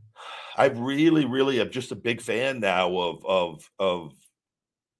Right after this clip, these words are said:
and what I've been doing in dropping the weights and really focusing on the squeeze and contraction and using only the muscle,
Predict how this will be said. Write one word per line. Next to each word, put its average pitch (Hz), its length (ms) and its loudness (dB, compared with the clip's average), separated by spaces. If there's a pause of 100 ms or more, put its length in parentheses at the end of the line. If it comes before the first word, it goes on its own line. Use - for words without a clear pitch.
and 101 140 -6
what 110 100 6
I've 110 140 6
been 101 160 -4
doing 104 280 -2
in 92 120 -8
dropping 107 460 2
the 92 100 -4
weights 101 680 -4
and 90 240 -10
really 110 240 0
focusing 104 520 -4
on 95 120 0
the 80 80 -10
squeeze 107 460 -8
and 98 100 -12
contraction 104 580 0
and 92 120 -8
using 101 280 -6
only 98 240 -2
the 85 120 -4
muscle, 95 680 -4